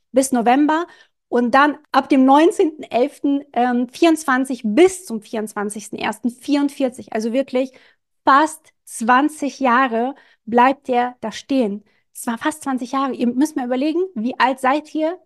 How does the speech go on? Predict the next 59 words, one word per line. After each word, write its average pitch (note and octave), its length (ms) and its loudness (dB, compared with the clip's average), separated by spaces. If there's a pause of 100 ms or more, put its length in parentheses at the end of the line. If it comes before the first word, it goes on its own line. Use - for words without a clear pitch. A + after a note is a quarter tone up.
(160)
in D4+ 180 4
zwanzig B3 520 -4
Jahren? A3+ 400 -4
Fragt C4+ 340 -2
euch A3 180 -4
das - 200 -12
mal, A3 180 -4
wie D4 100 0
alt A#3+ 200 -4
bin A#3+ 160 -2
ich A#3 100 -6
in A3+ 100 -6
zwanzig G#3+ 380 -8
Jahren? D#4+ 160 0
Das, D#4+ 160 -4
ich - 140 -8
weiß, F4 160 4
das - 40 -10
ist C4 80 -8
manchmal C#4 220 -4
so A3+ 80 -4
ein A#3 60 -2
bisschen B3+ 260 -6
so A#3 60 -8
eine A#3 180 -4 (320)
erschreckende B3+ 460 -2
Frage, D4+ 340 2
weil B3+ 120 4
man B3 140 0
sich A#3 160 -4
denkt, B3 300 -2 (340)
„Oh F#3 80 -10
Gott, A3+ 360 -6
ja, B3+ 360 4
äh, A#3 120 2
dann A#3+ 120 2
bin C4 100 2
ich C#4 120 -2
schon B3+ 120 -6
so B3 180 -12
alt D4 360 4
oder C4+ 240 2
so“, C#4 200 2
ja. A#3+ 240 -4 (360)
Aber B3 320 2
ich - 120 -14
will C#4+ 100 0
euch C4 120 -4
einfach B3 220 -4
nur B3 140 -4
zeigen, C4 300 0
wie A3+ 120 -4
groß C4 360 0
dieser B3 300 -2
Transit A3 560 -4
ist A3+ 280 -8
und A3 120 -8
wie A3 100 -8
groß C4 420 2